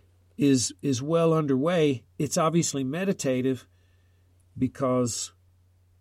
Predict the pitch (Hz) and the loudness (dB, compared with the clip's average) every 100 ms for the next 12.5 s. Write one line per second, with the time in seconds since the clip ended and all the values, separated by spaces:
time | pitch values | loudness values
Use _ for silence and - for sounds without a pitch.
0 | _ - - 165 143 123 - - 175 160 | _ -8 -2 0 0 -4 -6 -6 -2 0
1 | 139 131 - _ _ _ _ _ 120 127 | 2 0 -4 _ _ _ _ _ -6 -2
2 | 147 127 - 156 156 131 143 127 120 147 | -2 -2 -2 -2 -2 -4 -2 -2 -2 -2
3 | 180 156 139 127 - _ _ _ 135 139 | -2 -2 -4 -6 -14 _ _ _ -6 -4
4 | - 135 185 190 139 127 165 160 131 135 | -4 -6 -4 -2 -2 0 0 2 0 0
5 | 127 120 120 135 143 123 117 131 110 107 | 0 0 -2 -2 -4 -4 -2 -4 -4 -6
6 | 175 185 - 123 - _ _ - 123 127 | -4 -4 -2 -4 -6 _ _ -10 -4 -2
7 | 151 143 156 170 151 135 127 131 131 120 | -2 -4 -8 -8 -6 -4 -4 -4 -2 -2
8 | 131 135 135 120 113 127 123 - 123 123 | 0 0 -2 -4 -6 -6 -8 -4 -4 -2
9 | 123 117 135 123 123 120 120 107 117 135 | -4 -4 -6 -6 -6 -6 -6 -6 -10 -8
10 | 160 131 123 _ _ _ _ _ _ - | -6 -4 -6 _ _ _ _ _ _ -8
11 | 131 127 120 147 - - 175 165 147 123 | -4 -2 -2 -2 -4 -4 -2 -2 -4 -8
12 | - 147 135 120 | -4 0 0 -2